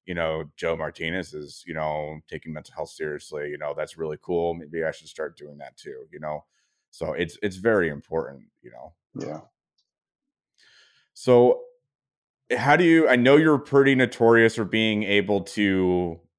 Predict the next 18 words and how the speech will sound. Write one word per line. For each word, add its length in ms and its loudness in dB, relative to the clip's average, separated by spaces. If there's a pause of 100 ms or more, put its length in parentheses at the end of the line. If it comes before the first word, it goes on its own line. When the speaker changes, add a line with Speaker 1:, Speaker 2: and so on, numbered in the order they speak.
(320)
Speaker 1:
say 580 -2
fighters' 380 -2
names 400 -6
pretty 300 -10
well. 380 -8 (360)
Um, 520 -2 (600)
how 160 2
do 80 4
you 180 6
get 340 -2
yourself 420 -2
familiarized 720 -2
with 220 -4
the, 300 0
the 100 -6
fighters' 480 -4
names, 520 -12
uh, 40 -14